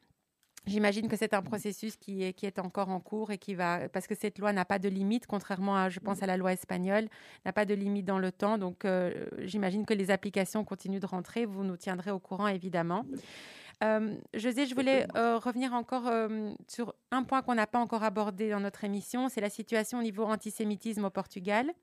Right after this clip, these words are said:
Speaker 1: Alors, on, on sait qu'il y a très peu d'incidents, euh, et clairement pas des incidents violents en tout cas.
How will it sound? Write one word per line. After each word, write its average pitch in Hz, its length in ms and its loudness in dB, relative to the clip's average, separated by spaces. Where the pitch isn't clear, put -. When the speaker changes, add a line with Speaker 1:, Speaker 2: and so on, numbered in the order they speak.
Speaker 1:
Alors, 208 220 4
on, 214 180 0
on 208 140 -2
sait 262 240 0
qu'il 208 180 -2
y 196 60 4
a 185 100 6
très - 220 -4
peu 208 160 -2
d'incidents, 196 720 0
euh, - 340 -4
et - 180 -6
clairement 202 360 0
pas 202 140 2
des 185 160 0
incidents 185 400 -2
violents 185 340 0
en 196 60 0
tout 185 140 -12
cas. 269 260 2